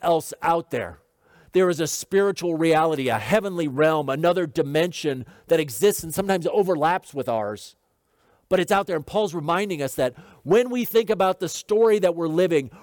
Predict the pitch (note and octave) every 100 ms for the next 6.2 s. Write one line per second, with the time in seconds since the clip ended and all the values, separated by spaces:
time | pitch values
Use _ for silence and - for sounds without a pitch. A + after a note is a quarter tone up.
0 | - F3+ F#3 G#3 A3+ A3 F3+ - F#3+ F#3+
1 | F#3 F3 D#3+ F#3 F#3 D#3 - D#3+ C#3 F3
2 | D3 D#3 D3 B2+ B2+ B2+ A#2+ C3 C3 -
3 | B2+ C#3 - - _ _ B2+ A#2+ - G3
4 | - - E3+ F3 D3+ B2+ C3 - C#3+ D3
5 | C#3 A2+ A2+ - A#2 G#2+ A2 G#2 - F#2+
6 | F#2